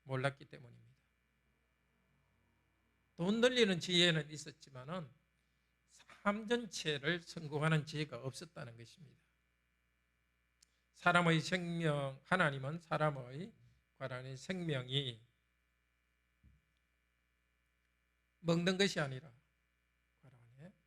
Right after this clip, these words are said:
하나님께 달렸음을 알기를 원했습니다. 오늘날 일용할 양식을 구하는 사람은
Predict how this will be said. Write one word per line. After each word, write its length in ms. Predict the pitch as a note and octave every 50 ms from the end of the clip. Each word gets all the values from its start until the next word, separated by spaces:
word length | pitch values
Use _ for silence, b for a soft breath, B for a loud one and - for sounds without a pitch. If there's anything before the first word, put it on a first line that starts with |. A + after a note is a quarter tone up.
| _ _ _ _ _ _ _ _ _
하나님께 1000 | _ - - B3 B3 B3 A3+ G#3 F3+ D#3 C#3+ C3+ C3 - D#3 C#3+ C#3 D3 E3+ - -
달렸음을 880 | - B2+ A#2+ B2+ B2 B2+ C3 C3+ C3+ - - D#3 C3+ A#2 A#2 B2 C#3 D3+ D#3+ _ _
알기를 560 | - C3 A#2+ A#2 A#2 A#2+ A#2 C3+ D3 D#3+ D3+ - _ _
원했습니다. 560 | C3 C3 B2+ C#3 C3 - _ _ D3+ _ _ _ _ _ _ _ _ _ _ _ _ _ _ _ _ _ _ _ _ _ _ _ _ _ _ _ _ _ _ _ _ _ _ _ _ _ _ _ _ _ _ _ _ _ _ _ _ _ _ _ _ _ _ _ _ _ _ _ _ _ _ _ _ _ _ _ _ _ _ _ _ _ _ _ _ _ _ -
오늘날 440 | G3+ G3 F#3 F3 E3+ E3+ E3+ F#3
일용할 300 | G3 F3 F#3 F3+ E3+ D#3+
양식을 480 | D3 D3 D3 C#3+ - - D#3 D3+ D3 C#3
구하는 320 | - C#3 C#3 C#3 C#3 C#3
사람은 500 | C3+ - C#3+ C3+ B2+ B2 B2+ C#3 E3+ G3+